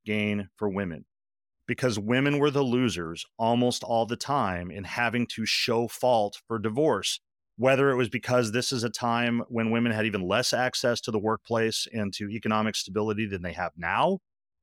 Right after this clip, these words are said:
uh, whether it was, uh, because they were in abusive relationships and they could not get out of those relationships, right?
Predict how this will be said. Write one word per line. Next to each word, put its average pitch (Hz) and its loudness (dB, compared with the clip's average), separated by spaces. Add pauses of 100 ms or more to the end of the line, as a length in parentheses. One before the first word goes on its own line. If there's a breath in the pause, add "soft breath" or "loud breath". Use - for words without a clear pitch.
(180)
uh, 104 6
whether 110 2
it 107 -2
was, 104 2
uh, 98 2 (320)
because 113 0
they 113 4
were 110 2
in 107 2
abusive 110 0
relationships 120 2
and 104 0
they 101 0
could 104 -6
not 107 0
get 104 0
out 104 2
of 131 -2
those 139 2
relationships, 156 0
right? 127 2